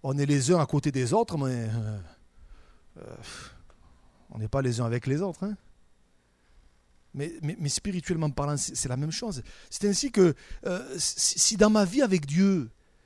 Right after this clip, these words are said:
si, si, si, si je pense que je marche avec Dieu, mais que j'ai aucune communion, ou quasiment pas de communion avec Dieu,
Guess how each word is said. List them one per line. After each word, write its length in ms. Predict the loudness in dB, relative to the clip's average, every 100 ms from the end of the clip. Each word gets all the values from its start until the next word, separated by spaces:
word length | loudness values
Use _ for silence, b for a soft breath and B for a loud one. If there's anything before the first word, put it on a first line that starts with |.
| b b
si, 280 | -2 -2 0
si, 240 | 0 0 0
si, 220 | -2 -2
si 220 | -2 2
je 100 | 2
pense 400 | 4 6 6 4
que 140 | 0 2
je 100 | 2
marche 300 | 4 2 0
avec 260 | 0 -2
Dieu, 440 | 4 6 6 4 0 _ _ _ _ _ _ _ _ _ _ _
mais 140 | 2 4
que 160 | 8
j'ai 260 | 8 6 2 0
aucune 440 | -2 0 2 2
communion, 500 | 2 2 2 4 4
ou 60 | 2 0
quasiment 440 | 2 2 2 2
pas 180 | 4 2
de 80 | 2
communion 420 | 2 0 0 -4
avec 220 | -4 -6
Dieu, 300 | -6 -8 -8